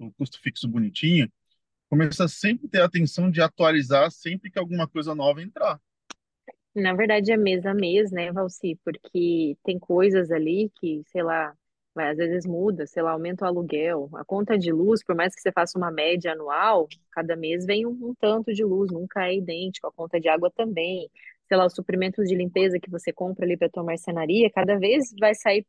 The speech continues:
Speaker 2: pelo menos alguns centavos de diferença. Isso precisa ser contabilizado e não é algo difícil, não é algo que demanda tanto tempo assim pra fazer. A gente consegue organizar, sabe, assim, em poucas horas isso, né?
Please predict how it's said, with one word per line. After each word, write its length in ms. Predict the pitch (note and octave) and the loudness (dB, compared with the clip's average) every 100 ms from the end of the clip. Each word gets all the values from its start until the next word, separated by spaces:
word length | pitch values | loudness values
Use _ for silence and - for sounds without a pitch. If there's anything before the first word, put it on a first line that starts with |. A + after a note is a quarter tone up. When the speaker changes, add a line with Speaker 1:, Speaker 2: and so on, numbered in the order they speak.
| _ | _
Speaker 2:
pelo 140 | - G3 | -8 -4
menos 180 | A3+ B3 | -2 -2
alguns 280 | A3 A#3+ | -2 -4
centavos 540 | - G#3+ G3+ G3 G#3 F#3 | -6 -6 0 0 0 -4
de 120 | E3+ | -10
diferença. 480 | E3 F3 D#3 C3+ _ _ _ _ _ _ _ | -10 -8 -8 -12 _ _ _ _ _ _ _
Isso 180 | A#3 A#3+ | -6 -4
precisa 240 | A#3+ C4+ D#4 | -4 -6 0
ser 160 | B3 | -2
contabilizado 680 | G#3+ G3+ F#3+ F3 F3 E3+ F#3 | 0 -4 -2 0 2 4 4
e 40 | |
não 180 | A#3+ B3+ | 2 2
é 60 | A3+ | 2
algo 260 | A3 A3+ G#3+ | 4 2 0
difícil, 640 | G#3+ - - G3 G3 G3 | -4 -6 -8 -8 -6 -8
não 100 | F3+ | -6
é 80 | F#3 | -2
algo 220 | F#3+ F#3+ | 0 -2
que 120 | G#3+ | -2
demanda 400 | F#3+ F#3+ F#3+ F#3+ F#3 | -2 -2 -2 -4 -4
tanto 320 | G3+ G3 G#3 _ | -6 -6 -8 _
tempo 340 | F#3 F#3+ G3 F3+ | -2 0 0 -2
assim 320 | - F3+ F3+ | -4 -6 -6
pra 140 | E3+ - | -6 -10
fazer. 460 | E3 D3+ D#3+ F3 _ _ _ _ F3 | -10 -4 -4 -4 _ _ _ _ -8
A 40 | |
gente 120 | F3 | -4
consegue 420 | F#3+ F3+ F3+ G3 | -2 2 4 6
organizar, 760 | G#3 F3+ F#3+ G3+ F#3 E3+ G3+ G3 | 6 6 4 4 4 2 2 0
sabe, 260 | - F#3+ F3+ | 0 -2 -2
assim, 200 | - G3 | -4 -6
em 40 | |
poucas 480 | F#3+ G3 G3+ A#3+ G#3+ | -2 -4 -2 -4 0
horas 440 | F3 G3+ A3 F#3+ D#3+ | 0 2 2 -2 -4
isso, 360 | D3+ - C#3+ _ - | -6 -8 -20 _ -18
né? 460 | D#3 D#3+ E3+ E3 | -12 -8 -4 -4